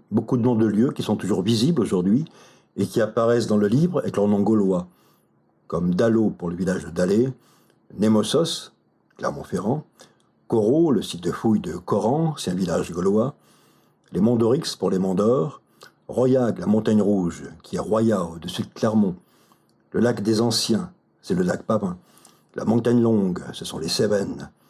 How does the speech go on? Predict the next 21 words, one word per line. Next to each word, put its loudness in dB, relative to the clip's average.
Lerne, -2
qui -4
est -2
l'Allier, 2
Isodorix, 0
la -4
ville 0
d'Issoire, 0
et -2
d'autres 0
noms 2
de 0
lieux 2
qui -6
appartiennent -2
à -4
l'histoire 0
des -10
Arvernes. -10
Chapitre -2
un. 0